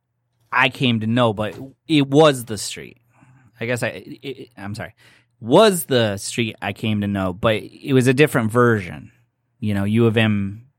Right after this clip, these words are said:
now and Main Street in Ann Arbor is a lot different than what he was describing there. But he wrote, uh, Down on Main Street, which was a popular song,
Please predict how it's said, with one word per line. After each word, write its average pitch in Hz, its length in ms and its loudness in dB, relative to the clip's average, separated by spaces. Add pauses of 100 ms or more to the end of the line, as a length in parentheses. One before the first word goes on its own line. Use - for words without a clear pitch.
(160)
now 107 640 2 (340)
and 104 140 -2
Main 110 200 2
Street 101 280 -2
in 101 100 -2
Ann 101 160 0
Arbor 101 260 2
is 95 100 -4
a 98 60 -2
lot 101 260 2
different 101 340 0
than 98 120 0
what 95 140 -2
he 92 80 -4
was 92 180 -6
describing 110 640 -2
there. 85 100 -8
But 113 180 -2
he 135 140 -4
wrote, 143 340 0 (160)
uh, 107 360 0
Down 110 260 0
on 131 100 2
Main 113 200 2
Street, 139 240 -4
which 120 160 -4
was 117 120 -2
a 113 40 -4
popular 113 460 -2
song, 98 440 -4